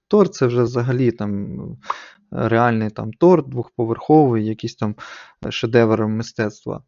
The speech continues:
можна так назвати. А кухен — це звичайна випічка там, або пиріг, е, такого плану. Добре, і наступне завдання у нас друге буде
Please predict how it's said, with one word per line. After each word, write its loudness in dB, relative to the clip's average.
можна -8
так -10
назвати. -10
А -8
кухен — -4
це -4
звичайна -4
випічка -6
там, -14
або -6
пиріг, -2
е, -6
такого -8
плану. -8
Добре, 6
і 0
наступне 0
завдання 0
у -2
нас -4
друге 0
буде -4